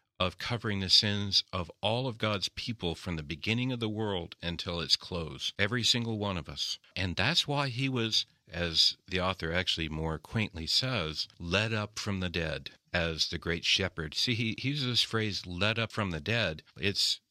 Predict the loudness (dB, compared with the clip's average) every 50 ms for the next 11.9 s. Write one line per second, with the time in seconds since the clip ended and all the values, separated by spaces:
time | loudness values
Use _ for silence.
0 | _ _ -2 0 2 2 2 2 2 2 0 -2 -6 -8 0 4 6 6 6 4
1 | 2 0 0 2 2 2 0 0 -2 -2 -2 0 0 2 0 2 2 0 0 0
2 | -2 -4 -8 -10 -12 -16 _ _ -12 -6 -2 0 0 2 2 2 4 6 6 6
3 | 6 4 2 2 2 0 0 0 0 0 0 0 -2 -4 -4 -4 -4 -2 0 0
4 | 2 2 2 0 0 0 0 0 2 2 0 0 -2 -4 -6 -10 -16 -18 _ -14
5 | -8 -4 -2 -2 -2 -4 -2 0 0 2 2 0 -2 -2 0 0 0 2 4 4
6 | 4 4 2 -2 -2 -4 -8 -12 _ _ _ -2 0 2 2 2 0 0 0 0
7 | 0 0 -2 _ -14 -8 -4 -2 0 0 0 0 0 0 0 0 0 0 0 0
8 | 2 4 4 6 4 4 0 0 -2 -2 -2 -2 -4 -2 -2 0 0 0 -2 -2
9 | -2 -4 -6 _ -4 -4 -4 -4 -4 -2 0 2 2 2 2 0 -2 -2 -4 -4
10 | -4 -2 0 0 0 0 -2 -4 -4 -6 -6 -10 -12 _ _ -10 -4 -2 0 0
11 | 0 -2 -4 -6 -6 -4 -2 0 0 0 0 -2 -2 0 0 0 -2